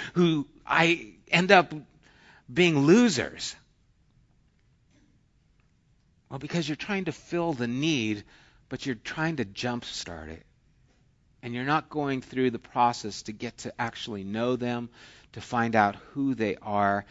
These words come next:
and to see and investigate the mystery. You see, if you're not with somebody who you can spend all day talking to, if you're not curious about them, if you don't wonder what makes them tick or the depth of who they are, if you don't have the care about those things of them,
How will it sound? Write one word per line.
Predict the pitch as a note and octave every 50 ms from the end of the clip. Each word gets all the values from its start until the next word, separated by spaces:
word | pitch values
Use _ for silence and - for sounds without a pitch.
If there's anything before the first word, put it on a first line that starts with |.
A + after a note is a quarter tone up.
| - - - - _ -
and | G#2+ F2+
to | - - G#2
see | - - - - - - D3 C#3 C#3 C3 -
and | A2+ G#2 G#2+
investigate | G#2 G2+ F#2+ F2+ A2 A2 G#2 - - G2+ G2 F#2+ F#2 -
the | - F#2+
mystery. | F#2 F2+ F#2+ G2 - - F2 D#2+
You | E2
see, | F#2+ - - D#3 C#3+
if | C3 - -
you're | A3 A3+
not | A#3 G#3+ G3+ D#3
with | D3 D#3 E3 -
somebody | - - - F3+ D#3+ D3 C3+ C#3 C3+ A#2+ A#2 G#2+ - - - - - -
who | - D3
you | C3 A#2+ C3 F3+ F#3
can | - D3 C3
spend | A#2+ - - - - D3 C#3+ B2 A#2 A#2 G#2+ - - - - _
all | - B2+ C3 C#3+ C#3+
day | A#2+ C#3 C3 B2 A#2+
talking | - - - - B2+ A2+ - A#2+ G2+ F2 - -
to, | - F2 D#2 - - - - -
if | A#2+ - -
you're | C3 D3 D3+ E3+ E3+
not | F3 E3+ D#3 - - -
curious | - - - F3 E3+ D#3+ D3 C3 -
about | B2+ A2+ G#2+ G2+ -
them, | - G#2+ F#2+ F#2+
if | F#2 -
you | C#3 D#3 D#3
don't | E3 F3 D#3 C#3 C#3 C3+ B2+
wonder | B2+ C#3 D#3+ E3+ F3 D3 D3+ C3+
what | A#2+ C3+ C#3 C#3+
makes | C3 B2+ B2+ B2+ - -
them | C3 A2+ G#2+
tick | - - D3+ C#3+ A#2+ - - G3+ F3+ - -
or | - D3 C#3+ C#3+
the | C3+ C3+
depth | A#2 C3+ E3 F#3+ - -
of | D3 -
who | - - F3 D#3+
they | D3 C#3+ C3+ B2
are, | - B2+ - C3 A2+
if | A2 -
you | D#3+ F#3+ G#3
don't | A#3 G#3+ G3 E3 - - - -
have | - - F3+ F3+ F3+ F3+ D#3+
the | C#3 C#3+ C3+
care | - - - F3+ D#3+ E3 D3+ C3
about | A#2+ A#2+ A2 A2 G#2 -
those | - C#3 C#3 D3+ D3 -
things | - C3+ A2+ A2
of | G#2 G#2
them, | G#2 G#2+ A2